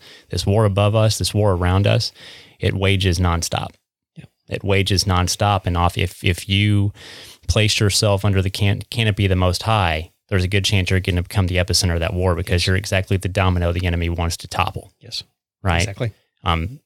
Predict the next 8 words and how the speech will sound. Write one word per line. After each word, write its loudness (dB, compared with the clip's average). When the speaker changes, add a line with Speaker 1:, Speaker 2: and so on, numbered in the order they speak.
Speaker 1:
you -2
serving 0
God 0
doesn't 0
mean 2
that, -2
that 2
ease 0